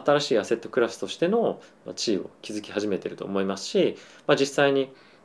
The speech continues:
えー、今日の動きを見てみても分かりますけれども、やっぱりその仮想通貨の方が株式マーケットよりも、まあ、先行して動くっていうところがかなり多いので、まあ、しっかりとその辺の情報を取るのは、株式投資をしていく上で、えー、仮想通貨に投資しなくても非常に、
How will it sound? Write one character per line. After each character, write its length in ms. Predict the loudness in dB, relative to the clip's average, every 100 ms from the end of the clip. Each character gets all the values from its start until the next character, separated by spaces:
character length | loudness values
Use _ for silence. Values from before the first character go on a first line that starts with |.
| _
え 60 | -2
ー、 100 | 4
今 140 | 6
日 60 | 6
の 60 |
動 100 | 0
き 120 | 2 0
を 60 |
見 140 | 0 0
て 100 | 0
み 60 |
て 100 | 0
も 100 | -4
分 60 | -2
か 100 | -2
り 80 | 0
ま 100 | -2
す 120 | 0
け 80 | 0
れ 40 |
ど 80 | 2
も、 300 | 4 2 2 -10 -14 -4
や 60 |
っ 40 | 0
ぱ 60 |
り 60 | 2
そ 60 |
の 140 | 0 0
仮 180 | 0 0
想 140 | -2
通 200 | -2 0
貨 140 | 4
の 80 | 4
方 220 | 4 0
が 300 | 2 2 2 0
株 200 | -2 -2
式 200 | 0 4
マ 100 | 4
ー 60 |
ケ 80 | 4
ッ 60 | 0
ト 80 | 0
よ 60 |
り 60 | 2
も、 220 | 4 4
ま 100 | 0
あ、 40 |
先 240 | 0 0 2
行 160 | 2
し 120 | 2 4
て 100 | 4
動 140 | 6
く 100 | 4
っ 20 |
て 140 | 0 0
い 40 |
う 20 |
と 80 | -2
こ 80 | 2
ろ 80 | 0
が 100 | 0
か 300 | -8 -6 0
な 100 | 2
り 140 | 2 2
多 180 | 2
い 60 | 2
の 140 | 0
で、 240 | 2 2 2 -6 -20 -10
ま 60 | -4
あ、 20 |
し 80 | -4
っ 20 |
か 100 | 2
り 80 | 2
と 80 | 2
そ 140 | -4
の 80 | -2
辺 100 | 0
の 80 | 0
情 160 | 2 0
報 120 | 0
を 40 |
取 240 | 0 0 0
る 60 |
の 80 | 0
は、 260 | 2 2 -2 -16 -20 -2
株 180 | 0
式 200 | 0 -2
投 160 | 2 2
資 120 | 2
を 60 | -4
し 100 | 2
て 80 | 2
い 80 |
く 140 | 2 0
上 80 | 4
で、 340 | 4 4 0 _ _ _
え 120 | -4
ー、 20 | 0
仮 180 | 0
想 80 | 0
通 140 | -2 0
貨 100 | 0
に 60 |
投 120 | 0
資 140 | -2 -2
し 140 | -2
な 100 | -2
く 60 | 0
て 100 | -2
も 80 | -2
非 100 | -4
常 180 | -6
に、 120 | -6